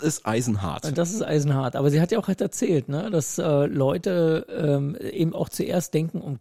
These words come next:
Speaker 2: Gottes Willen, was macht die denn da?" Aber dann plötzlich irgendwie merken, "Ja doch, aber auch so ein bisschen geil irgendwie." Und dann eben doch auch steil gehen. Und das erinnert mich jetzt an die Story von deiner peinlichen Platte eben auch.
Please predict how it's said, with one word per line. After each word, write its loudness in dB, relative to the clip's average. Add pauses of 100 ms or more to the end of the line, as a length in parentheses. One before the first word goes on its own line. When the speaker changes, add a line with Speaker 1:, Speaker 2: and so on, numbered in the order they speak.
Speaker 2:
Gottes -10
Willen, 0
was -2
macht -4
die -2
denn -2
da?" -2
Aber 0
dann -2
plötzlich -2
irgendwie -4
merken, -2 (480)
"Ja -6
doch, -6
aber -6
auch -8
so -8
ein -4
bisschen -4
geil -2
irgendwie." -4 (200)
Und -6
dann 2
eben -2
doch 0
auch -4
steil 0
gehen. 0
Und -6
das -4
erinnert 0
mich -4
jetzt -2
an -2
die -4
Story -2
von -10
deiner -4
peinlichen -6
Platte -6
eben -6
auch. -8